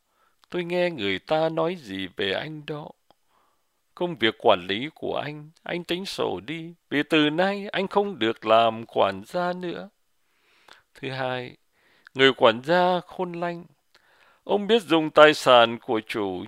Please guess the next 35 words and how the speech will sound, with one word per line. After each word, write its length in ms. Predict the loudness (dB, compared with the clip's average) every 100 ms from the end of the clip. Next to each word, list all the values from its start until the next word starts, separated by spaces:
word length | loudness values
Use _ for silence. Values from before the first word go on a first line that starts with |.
| -4
như 140 | -4
một 260 | 0 -2 -2 -8
phương 240 | -8 -8
tiện 300 | -8 -8 -8 -14
để 220 | -4 -4 -2
chuẩn 360 | -2 -2 -2
bị 360 | -4 -2 -4 -6
cho 140 | -6 -6
tương 340 | -4 -6 -4
lai 300 | -4 -4 -6 -10
của 200 | -10 -8
ông. 320 | -8 -12 -14 -20 _ _ _ _ _ _
Ông 320 | -10 -10 -10 -10
nói, 260 | -12 -12 -20 _ _ _ _ -12
"Mình 440 | -4 -4 -4 -10
sẽ 220 | -6 -2
làm 320 | 0 0 -2
gì 360 | -8 -14 -10 -10
đây? 320 | -10 -14 -14 -20 _ _ _ _ _ 2
Vì 100 | 6
ông 220 | 6 4
chủ 320 | -2 0 2
đã 140 | 4 2
cất 320 | 2 -2 -2
chức 200 | -6 -6 4
quản 300 | 4 4 -2
gia 360 | -2 0 -2 -4
của 120 | -6
mình 380 | -4 -8 -8 -10
rồi. 380 | -8 -8 -10 -18 _ _ _ _ _ _ _ _
Cuốc 180 | -12 -10
đất 220 | -4 -6 -6 -14
thì 420 | -6 -4 -4 -4
không 420 | -8 -10 -10 -8 -10
nổi, 320 | -10 -12